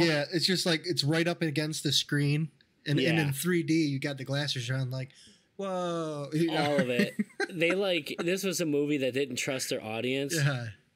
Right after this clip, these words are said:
Speaker 2: And they're like, "It's three D. It's three D. It's fucking three D. Look at the fucking
Speaker 1: Everything.
Speaker 2: three D shit."
Speaker 1: Everything was three D.
Speaker 2: Yes.
Speaker 1: Right?
Speaker 2: Everything is three D.
Speaker 1: Yeah.
Speaker 2: Make it all.
Speaker 1: Yeah, so
Speaker 2: Love it.
Speaker 1: Oh, yeah. So it got, you know, it provided a, a crazy level of, uh, visual ex-,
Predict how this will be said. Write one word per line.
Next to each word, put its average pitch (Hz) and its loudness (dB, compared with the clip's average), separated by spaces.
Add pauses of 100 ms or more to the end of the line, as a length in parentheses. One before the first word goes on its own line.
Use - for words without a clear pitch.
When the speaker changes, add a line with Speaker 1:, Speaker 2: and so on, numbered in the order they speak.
Speaker 2:
And 139 0
they're 139 0
like, 123 -2
"It's 107 -4
three 120 -2
D. 110 -4 (140)
It's - -6
three 131 -4
D. 131 -2
It's 98 -6
fucking 208 -8
three 214 2
D. 226 4
Look 359 -2
at 302 2
the 269 0
fucking - 2
Speaker 1:
Everything. 156 0
Speaker 2:
three 381 2
D 370 0
shit." 220 4
Speaker 1:
Everything 180 0
was 147 -4
three 170 2
D. 175 4
Speaker 2:
Yes. 175 2 (520)
Speaker 1:
Right? - 6
Speaker 2:
Everything 403 4
is 320 0
three 381 4
D. 381 6
Speaker 1:
Yeah. 330 4
Speaker 2:
Make 330 0
it 359 0
all. 349 -4 (120)
Speaker 1:
Yeah, 120 0
so - -2
Speaker 2:
Love 349 2
it. 165 -4 (300)
Speaker 1:
Oh, 143 -4
yeah. 113 -6
So 139 -2
it 147 -4
got, 160 0 (320)
you 180 2
know, 165 4
it 143 0
provided 147 0
a, 127 -2 (560)
a - -8
crazy 143 0
level 127 -2
of, 110 -8
uh, 117 -6
visual 120 -2 (340)
ex-, - -2